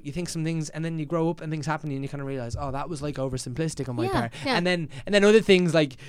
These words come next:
Speaker 2: But
Speaker 1: you
Speaker 2: we're
Speaker 1: know,
Speaker 2: allowed to change our minds too. It's, it is growth.
Speaker 1: I
Speaker 2: It
Speaker 1: think
Speaker 2: is
Speaker 1: you have
Speaker 2: growth.
Speaker 1: to be.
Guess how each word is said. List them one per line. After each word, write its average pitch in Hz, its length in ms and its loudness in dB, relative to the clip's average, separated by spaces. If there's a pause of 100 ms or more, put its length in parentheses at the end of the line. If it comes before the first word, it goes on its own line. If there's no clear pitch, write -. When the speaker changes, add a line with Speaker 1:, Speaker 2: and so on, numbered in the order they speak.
Speaker 2:
But 285 60 -4
Speaker 1:
you - 80 4
Speaker 2:
we're 320 60 8
Speaker 1:
know, - 60 8
Speaker 2:
allowed 359 200 4
to - 80 -4
change 220 240 0
our 196 80 -2
minds 180 260 -6
too. 277 200 -2
It's, 208 160 -4
it 220 240 -4
is 349 120 -2
growth. 190 300 -8
Speaker 1:
I - 60 -8
Speaker 2:
It 240 60 -6
Speaker 1:
think 262 80 -2
Speaker 2:
is 240 40 -2
Speaker 1:
you 156 60 0
have 190 140 0
Speaker 2:
growth. - 80 -8
Speaker 1:
to 214 40 0
be. 147 120 0